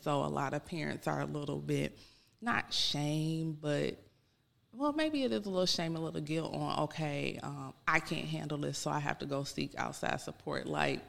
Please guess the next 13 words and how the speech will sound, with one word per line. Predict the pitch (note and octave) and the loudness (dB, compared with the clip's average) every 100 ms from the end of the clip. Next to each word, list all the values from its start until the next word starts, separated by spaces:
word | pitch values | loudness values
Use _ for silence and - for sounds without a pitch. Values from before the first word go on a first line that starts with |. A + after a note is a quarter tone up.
| - - _ _ - | -18 -20 _ _ -20
what, | D3+ F3+ F#3 F3 - | 0 4 6 6 2
um, | E3+ D#3 D3 | 0 0 2
advice | D3+ D3 D3 C#3+ | 2 2 0 0
would | C#3+ | -4
you | D3 | -4
give | C#3+ C3+ | -8 -12
a | |
parent | - D#3 C#3 - | -10 -10 -8 -8
like | - - - | -4 -6 -2
that, | - - - - - _ - | -2 0 -2 -6 -14 _ -18
you | D3+ | -16
know, | - A2+ B2 C#3 | -6 -2 -2 -2
who | D3+ C#3+ C#3 C#3 | -6 -8 -10 -16